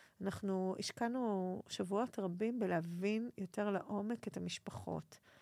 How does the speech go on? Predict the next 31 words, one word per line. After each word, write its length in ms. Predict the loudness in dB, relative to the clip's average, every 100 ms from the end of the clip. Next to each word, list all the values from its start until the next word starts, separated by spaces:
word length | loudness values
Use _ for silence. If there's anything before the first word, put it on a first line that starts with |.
| -20 -18 0
להבין 400 | 2 4 4 4
אותם, 380 | 2 0 0 2
להבין 260 | 2 2 2
איך 120 | 2
הן 100 | 0
בנויות, 640 | 2 2 4 4 4 0 -2
מה 120 | 0
הן 100 | 0 -2
צריכות, 640 | -6 -8 -4 0 0 0
כל 180 | -4 -2
משפחה 380 | -2 -2 2 2
והסיפור 440 | 2 -2 -4 -4
שלה. 380 | -2 0 2 2 -2 -14 -20 -20 -20 -14 0
אמ, 600 | 2 4 4 2 0 -2 -6 -4
מסתבר 400 | -2 0 2 2
שמשפחה 640 | 0 0 -2 -2 0 2
זה 200 | 4 4 2
דבר 240 | 4 4
מורכב 420 | 4 0 2 0 2 -2 -4 -8 4
גם 220 | 6 6
בשישי 420 | 4 2 2 2
באוקטובר, 720 | 2 0 0 -2 0 2 -2 -2 2
קל 180 | 2 4
וחומר 420 | 2 2 2 2
בשביעי 420 | 0 2 4 4
באוקטובר. 640 | 2 -4 -4 -6 -4 -4 -6 -10 -20 -20 -20 -20 _ -2
אה, 60 |
משפחות 380 | -2 0 4 4
זה 80 | 4 2
דבר 160 | 0
מורכב, 440 | 2 -2 -2 -2